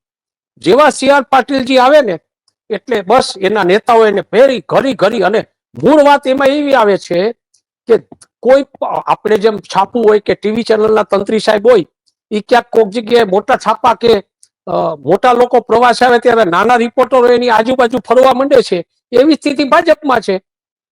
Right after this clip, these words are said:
ભાજપમાં પણ સી આર પાટીલ સાહેબ આવે, એની પાસે હાજરી પુરાવાનું ખૂબ કામ કરું છું ને, એવું બતાવવા માટે એટલા બધા લોકોના ટોળા ભેગા થઈ જાય છે કે સી આર પાટીલ સાહેબને, ખેડૂતના નાના નેતાને મરવો હોય ને તોય તકલીફ પડે,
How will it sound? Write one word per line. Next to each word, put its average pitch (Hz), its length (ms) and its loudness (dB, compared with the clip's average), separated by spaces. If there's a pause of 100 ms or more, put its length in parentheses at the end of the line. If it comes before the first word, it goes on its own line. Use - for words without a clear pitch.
(440)
ભાજપમાં 277 680 0
પણ 269 300 -2
સી 247 220 -4
આર 269 120 2
પાટીલ 247 340 -4
સાહેબ 269 240 -2
આવે, 269 180 2
એની 262 200 0
પાસે 247 280 0
હાજરી 202 340 0
પુરાવાનું 254 480 2
ખૂબ 277 260 -6 (100)
કામ 262 180 0
કરું 269 260 -2
છું 262 160 -4
ને, 226 60 -4
એવું 269 300 0
બતાવવા 262 320 2
માટે 226 400 -2 (340)
એટલા 233 320 0
બધા 294 200 2
લોકોના 269 420 2
ટોળા 240 300 0
ભેગા 220 300 2
થઈ 233 200 -2
જાય 214 160 0
છે 240 120 -2
કે 220 160 -4
સી 226 220 -6
આર 254 140 2
પાટીલ 226 380 -2
સાહેબને, 233 500 -4
ખેડૂતના 233 600 0
નાના 220 360 0
નેતાને 214 440 -2
મરવો 240 200 0
હોય 262 120 4
ને 254 60 0
તોય 254 120 0
તકલીફ 226 400 -6
પડે, 185 260 -6